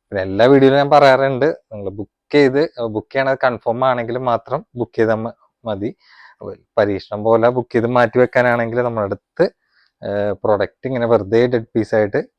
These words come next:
ഇരിക്കും കേട്ടോ. ആ ഒരു വിഷയമുള്ള കാരണം കൊണ്ടിട്ടാണ് വീണ്ടും വീണ്ടും എടുത്ത് പറയാനായിട്ട്. അപ്പൊ ഈ കാണിച്ച കളേഴ്സിലേക്കാണ് ഇത് അവൈലബിൾ ആയിട്ടുള്ളത്. റേറ്റ് നോക്കി നോക്കിയേ, പാകിസ്ഥാനി മിറർ വർക്ക് ആണ് വന്നിട്ടുള്ളത്. അത് മൂന്നേ മൂന്ന് കളർ ചാർട്ടിലാണ് അവൈലബിൾ ആയിട്ടുള്ളത്. അപ്പൊ സൈസ്, ഏഹ്, എക്സ് എൽ ആണ്. ലെങ്ത് ഏകദേശം ഒരു ഫോർട്ടി ഫൈവ് ഇഞ്ച് ലെങ്ത് തന്നെ ഉണ്ട്.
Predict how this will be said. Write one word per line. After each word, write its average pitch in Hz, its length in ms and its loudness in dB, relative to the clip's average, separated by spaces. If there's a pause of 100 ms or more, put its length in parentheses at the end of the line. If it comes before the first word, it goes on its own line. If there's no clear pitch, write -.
ഇരിക്കും 104 260 -6
കേട്ടോ. 92 180 -4 (440)
ആ 98 40 -12
ഒരു 95 160 -6
വിഷയമുള്ള 110 420 0
കാരണം 120 140 2
കൊണ്ടിട്ടാണ് 123 440 -2
വീണ്ടും 123 380 -2
വീണ്ടും 117 220 -2
എടുത്ത് 113 180 -4
പറയാനായിട്ട്. 101 380 -4
അപ്പൊ 101 140 -10
ഈ 101 40 -8
കാണിച്ച 113 360 -10
കളേഴ്സിലേക്കാണ് 107 600 -4
ഇത് 107 120 -8
അവൈലബിൾ 95 420 -10
ആയിട്ടുള്ളത്. 95 340 -18 (240)
റേറ്റ് 147 200 2
നോക്കി 127 160 0
നോക്കിയേ, 104 240 -2 (220)
പാകിസ്ഥാനി 117 520 2
മിറർ 120 300 2
വർക്ക് 110 300 0
ആണ് 120 300 -2
വന്നിട്ടുള്ളത്. 113 720 -8 (380)
അത് 104 100 -6
മൂന്നേ 107 280 -2
മൂന്ന് 117 220 0
കളർ 127 220 4
ചാർട്ടിലാണ് 113 520 2
അവൈലബിൾ 110 460 -2
ആയിട്ടുള്ളത്. 98 460 -6
അപ്പൊ - 140 -12
സൈസ്, 104 600 -4 (360)
ഏഹ്, 113 240 0
എക്സ് - 280 -6
എൽ 117 100 2
ആണ്. 117 260 2
ലെങ്ത് 107 260 -2
ഏകദേശം 107 340 -6
ഒരു 113 120 -10
ഫോർട്ടി 110 240 -8
ഫൈവ് 107 260 -8
ഇഞ്ച് 110 180 -10
ലെങ്ത് 104 300 -10
തന്നെ 101 140 -12
ഉണ്ട്. 98 200 -12